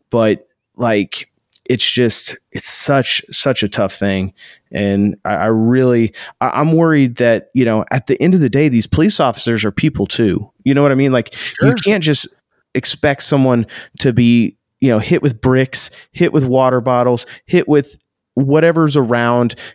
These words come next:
Speaker 1: cussed at,
Speaker 2: Right.
Speaker 1: screamed at, you know, you know, just all these, you know, punch, kicked,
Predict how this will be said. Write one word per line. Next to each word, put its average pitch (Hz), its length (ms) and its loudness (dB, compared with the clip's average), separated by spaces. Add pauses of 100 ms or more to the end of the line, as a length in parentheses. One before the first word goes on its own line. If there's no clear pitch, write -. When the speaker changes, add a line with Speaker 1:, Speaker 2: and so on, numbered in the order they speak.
(120)
Speaker 1:
cussed 147 340 0
at, 143 220 0
Speaker 2:
Right. 196 160 0
Speaker 1:
screamed 143 300 2
at, 131 340 2
you 131 120 2
know, 113 260 0 (360)
you 151 80 2
know, 120 160 2
just 170 420 -2 (140)
all 143 180 2
these, 180 300 0 (240)
you 139 120 2
know, 110 80 2
punch, - 520 -4
kicked, - 380 -2